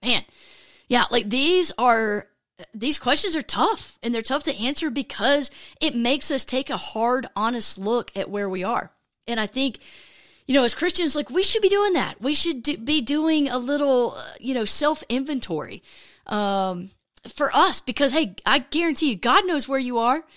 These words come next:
And if you don't know where you are, mm, you in trouble. That's where you are. You in trouble.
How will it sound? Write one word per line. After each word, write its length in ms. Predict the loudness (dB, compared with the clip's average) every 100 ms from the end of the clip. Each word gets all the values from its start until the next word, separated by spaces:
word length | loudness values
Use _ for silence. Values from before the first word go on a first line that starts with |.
| -20 -6
And 120 | 0 0
if 140 | 2
you 180 | 4 4
don't 200 | 4 2
know 140 | 0
where 100 | 0
you 220 | -2 -2 0
are, 280 | 0 0 -4 -8
mm, 640 | -4 -2 -2 -2 -4 -6 -12
you 200 | -8 -4
in 80 | -4
trouble. 560 | -2 0 0 -2 -10 _
That's 220 | -4 0
where 140 | 0 0
you 240 | 0 4
are. 320 | 4 4 -2 -8
You 200 | -8 -6
in 80 |
trouble. 380 | -6 -6 -6 -12